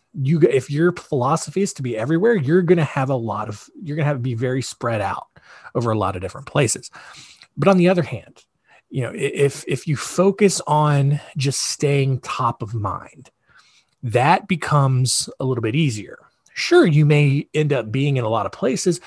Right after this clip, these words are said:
but being top of mind is being in the places where your audience is hanging out the most, where your audience is spending the most time. And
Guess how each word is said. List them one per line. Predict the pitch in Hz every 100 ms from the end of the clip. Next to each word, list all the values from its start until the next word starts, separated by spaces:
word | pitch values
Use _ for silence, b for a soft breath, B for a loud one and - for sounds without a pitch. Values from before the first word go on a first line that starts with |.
| B B
but | - 180 165 -
being | 156 214
top | 226 190 190
of | 135
mind | 135 175 185 151 139
is | 127
being | 120 160 208
in | 190
the | 175
places | - 147 143 139
where | 123 131
your | 123 127 131 -
audience | 113 131 131 139 - - _ b
is | - 135
hanging | - 135 127 123
out | 117 104 -
the | 110
most, | 104 - - -
where | 110
your | 131 151
audience | 135 135 120
is | 117
spending | - - 123 107 107
the | 104
most | 98 87 - -
time. | - - 107 - - - B B B B B _ -
And | 127 120 117 117